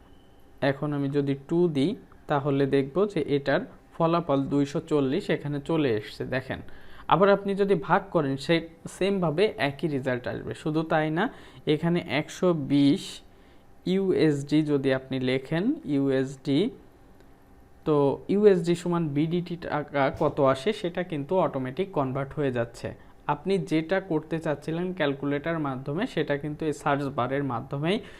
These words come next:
করতে পারবেন। শুধু আপনার এখানে নেট কানেকশনটা থাকলেই হবে। অ্যালার্ম আমাদের জন্য খুবই উপকারী, সকালে ঘুম থেকে ওঠা বা কোনো কাজ মনে করিয়ে দেওয়া, এই কারণে আমরা অ্যালার্ম দিয়ে থাকি। আর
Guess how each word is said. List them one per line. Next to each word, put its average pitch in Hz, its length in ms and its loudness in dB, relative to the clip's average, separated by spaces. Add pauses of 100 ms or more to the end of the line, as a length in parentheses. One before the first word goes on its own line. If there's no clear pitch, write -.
(140)
করতে 180 280 2
পারবেন। 131 340 -2
শুধু 180 260 0
আপনার 208 260 0
এখানে 170 420 -2 (340)
নেট 165 220 0
কানেকশনটা 147 560 -2
থাকলেই 135 420 0
হবে। 120 300 -4 (120)
অ্যালার্ম 185 360 6 (100)
আমাদের 156 400 2
জন্য 170 300 0
খুবই 151 300 4
উপকারী, 123 600 0
সকালে 160 440 2
ঘুম 160 280 -2
থেকে 160 260 -2
ওঠা 151 500 0 (120)
বা 135 120 0
কোনো 139 260 -2
কাজ 143 320 2
মনে 143 240 0
করিয়ে 147 360 4
দেওয়া, 135 400 2 (100)
এই 160 120 0
কারণে 190 360 0
আমরা 147 320 0
অ্যালার্ম 131 320 0
দিয়ে 120 240 0
থাকি। 107 380 -8 (100)
আর 165 120 4